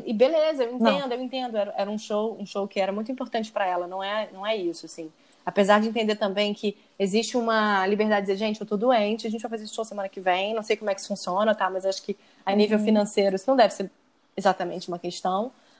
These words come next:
Speaker 1: Mas não, né? Eu preciso, e eu preciso mostrar que eu tomei injeção,
Speaker 2: Hum.
Speaker 1: e que eu tô doente, que eu tô aqui. Gente, e eu fiquei, que loucura! E como a gente não faz isso na vida real, porque se você for olhar
Speaker 2: Total.
Speaker 1: qualquer propaganda de remédio pra gripe, é,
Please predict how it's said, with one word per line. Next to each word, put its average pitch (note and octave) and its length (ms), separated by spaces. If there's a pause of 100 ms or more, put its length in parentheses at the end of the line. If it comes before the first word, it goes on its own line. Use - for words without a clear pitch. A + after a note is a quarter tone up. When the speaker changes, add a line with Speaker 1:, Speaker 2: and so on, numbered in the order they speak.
(100)
Speaker 1:
Mas A#3 240
não, C4+ 300
né? A3+ 280
Eu - 80
preciso, A3 360
e A3+ 60
eu G#3+ 60
preciso C4+ 300
mostrar B3 640
que - 80
eu - 40
tomei G3+ 280
injeção, G#3+ 680
Speaker 2:
Hum. F#3+ 40
Speaker 1:
e F#3 40
que A3+ 120
eu G#3 60
tô A3 200 (260)
doente, G#3+ 540
que - 80
eu G3+ 60
tô A3+ 160
aqui. A3 680 (280)
Gente, C4 500
e B3 180
eu C#4+ 120
fiquei, C#4+ 260 (140)
que - 100
loucura! D4+ 880
E A3+ 60
como E4+ 240
a G4 40
gente F#4 200
não G4 120
faz G4 300
isso F4+ 180
na F#4 60
vida F4+ 180
real, E4 220
porque G#3+ 120
se A3 80
você C4+ 120
for D#4 160
olhar A3 220
Speaker 2:
Total. A3+ 260
Speaker 1:
qualquer A3 240
propaganda G3+ 720 (340)
de A3 480
remédio G#3+ 400
pra F#3+ 160
gripe, G#3+ 540
é, F#3 200